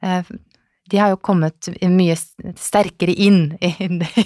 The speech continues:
historisk, eller i de siste, ja, hvor mange årene?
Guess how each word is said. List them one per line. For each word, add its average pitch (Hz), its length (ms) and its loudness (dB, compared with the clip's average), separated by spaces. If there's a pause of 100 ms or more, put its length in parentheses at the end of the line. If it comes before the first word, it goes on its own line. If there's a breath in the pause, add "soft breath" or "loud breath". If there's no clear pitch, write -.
historisk, - 800 -6 (300 loud breath)
eller 185 260 0
i 175 140 0
de 170 180 -2 (320)
siste, 151 500 -4 (480 soft breath)
ja, 190 80 -2
hvor 185 140 2
mange 175 180 2
årene? 175 220 0